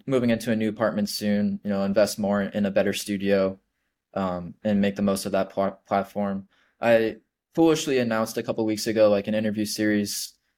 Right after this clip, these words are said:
Um, and, uh, I posted episode zero. I still haven't posted episode one,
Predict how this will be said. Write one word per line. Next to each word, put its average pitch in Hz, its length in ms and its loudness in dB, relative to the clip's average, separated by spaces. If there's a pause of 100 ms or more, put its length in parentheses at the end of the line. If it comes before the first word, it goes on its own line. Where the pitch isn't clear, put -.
(220)
Um, 101 200 -2
and, 107 140 0
uh, 107 500 0
I 107 60 -2
posted 123 360 0
episode 113 580 -2
zero. 110 340 4
I 104 60 4
still 117 180 -2
haven't 104 240 0
posted 104 260 -2
episode - 440 0
one, 117 340 0